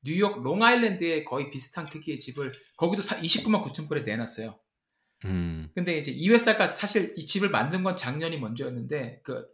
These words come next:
Speaker 1: 리걸하게 퍼밋을 받아서 만든 건
Speaker 2: 음.
Speaker 1: 작년에 만들었는데, 그 매물로는 안 내놨던 거죠. 그러니까
Speaker 2: 음.
Speaker 1: 그러다가 이제 다른 회사가 롱아일랜드에 매물로 내놓으니까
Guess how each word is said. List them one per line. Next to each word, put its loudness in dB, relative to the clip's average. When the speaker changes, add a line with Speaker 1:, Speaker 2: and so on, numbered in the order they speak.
Speaker 1:
리걸하게 0
퍼밋을 -4
받아서 -6
만든 0
건 -2
Speaker 2:
음. -10
Speaker 1:
작년에 -2
만들었는데, -4
그 -10
매물로는 6
안 0
내놨던 0
거죠. -10
그러니까 4
Speaker 2:
음. 2
Speaker 1:
그러다가 4
이제 0
다른 4
회사가 2
롱아일랜드에 4
매물로 0
내놓으니까 -2